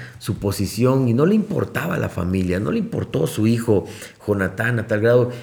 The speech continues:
que Jonatán sí tiene la sabiduría para saber que David iba a ser el próximo rey de Israel y hace un pacto con él. Eh, eh, no sé, muchos de nosotros tal vez tenemos, tuvimos un padre así.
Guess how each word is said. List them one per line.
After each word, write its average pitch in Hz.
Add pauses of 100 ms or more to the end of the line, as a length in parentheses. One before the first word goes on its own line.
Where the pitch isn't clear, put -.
(120)
que 107
Jonatán 117
sí 156
tiene 151
la 123
sabiduría 104
para 98
saber 120 (240)
que 104
David 101
iba 104
a 98
ser 107
el 101
próximo 101
rey 107
de 101
Israel 95
y 101
hace 107
un 101
pacto 131 (340)
con 92
él. 123 (380)
Eh, 117
eh, 107
no 165
sé, 156
muchos 139
de 123
nosotros 123
tal 123
vez 127
tenemos, 117
tuvimos 117
un 104
padre -
así. -